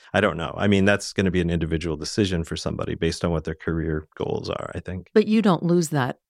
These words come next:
Speaker 2: investment that you've
Speaker 1: Oh,
Speaker 2: made.
Speaker 1: no, you certainly do not.
Speaker 2: Okay.
Speaker 1: That will still count.
Speaker 2: Before we go, I just wanna talk about some of the proposals,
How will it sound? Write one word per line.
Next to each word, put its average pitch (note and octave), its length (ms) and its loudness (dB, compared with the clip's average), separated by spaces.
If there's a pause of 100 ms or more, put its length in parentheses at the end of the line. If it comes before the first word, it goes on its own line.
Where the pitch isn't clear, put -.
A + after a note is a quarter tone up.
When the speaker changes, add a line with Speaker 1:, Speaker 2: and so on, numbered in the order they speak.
Speaker 2:
investment D3 640 0
that C3 180 -4
you've B2+ 160 -6
Speaker 1:
Oh, G#2+ 100 8
Speaker 2:
made. G2 60 4
Speaker 1:
no, F#2 380 2
you F#2+ 120 -4
certainly F2 340 0
do E2 120 -4
not. D2+ 320 -4
Speaker 2:
Okay. - 320 -4
Speaker 1:
That - 380 -6
will F2+ 80 -2
still - 240 -2
count. - 440 -10 (120)
Speaker 2:
Before C4 360 2
we D4+ 120 2
go, F#3+ 180 6
I F3 80 6
just G3+ 220 -2
wanna A#3+ 180 2
talk - 460 -2
about D#3+ 260 0
some F#3+ 240 4
of E3+ 140 2
the D3 100 -2
proposals, D#3+ 920 0